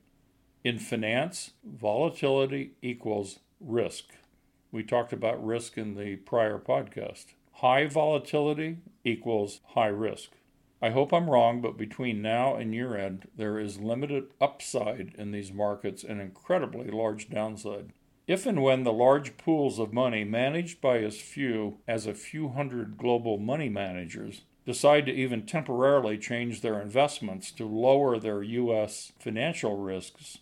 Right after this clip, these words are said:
we can well witness market sell-offs that may prove too large for the Fed to control. And even if the Fed can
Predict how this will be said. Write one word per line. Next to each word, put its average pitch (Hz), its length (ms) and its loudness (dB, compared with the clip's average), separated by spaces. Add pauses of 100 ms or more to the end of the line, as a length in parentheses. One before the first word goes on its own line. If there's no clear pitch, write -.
(140)
we 135 240 2
can 117 360 0
well 139 300 10
witness 123 600 0 (120)
market 123 380 2
sell-offs 107 760 2 (120)
that - 180 -6
may 123 220 2
prove 120 420 -4
too 127 180 -4
large 113 400 2
for 113 160 -10
the 104 140 -8
Fed 120 320 -2
to 101 100 -12
control. 90 540 -10 (460)
And 147 340 0 (280)
even 127 280 0
if 120 160 -6
the 117 80 -6
Fed 110 500 -2
can 120 460 -2